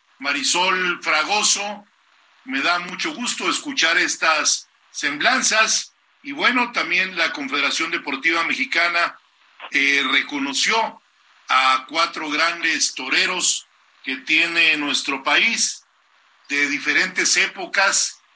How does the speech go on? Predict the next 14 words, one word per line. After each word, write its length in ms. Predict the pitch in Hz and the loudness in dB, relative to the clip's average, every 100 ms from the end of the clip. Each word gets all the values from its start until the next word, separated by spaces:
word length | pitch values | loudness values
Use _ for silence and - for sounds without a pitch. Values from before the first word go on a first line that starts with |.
| _ _ _ - | _ _ _ -4
Eh, 640 | 147 143 143 143 139 135 - - - _ - | 0 2 2 2 0 -2 -10 -20 -20 _ -4
los 160 | 139 156 | -2 2
más 160 | 196 | 0
recientes, 720 | 196 - 240 240 233 196 - | 2 2 2 -2 -4 -2 0
eh, 600 | 165 147 135 131 127 - - _ _ _ | 2 2 0 -2 -4 -6 -14 _ _ _
Sergio 480 | - 185 180 175 - | -2 0 0 0 0
Flores, 720 | 196 214 208 208 - - - _ _ _ _ _ _ | 2 4 2 4 2 0 -6 _ _ _ _ _ _
Octavio 500 | 139 - 185 180 175 | -12 -4 0 2 2
García 420 | 156 143 - 180 | 0 0 0 0
El 140 | 175 - | 0 2
Payo, 500 | 214 214 202 208 - _ _ _ _ _ _ _ _ _ | 2 2 -6 -12 -18 _ _ _ _ _ _ _ _ _
eh, 500 | 135 143 143 135 131 123 | -4 0 2 2 0 -4
Manolo 400 | 135 151 202 196 | -2 2 2 2
Mejía 640 | 185 - 226 226 226 226 | 0 0 2 4 4 2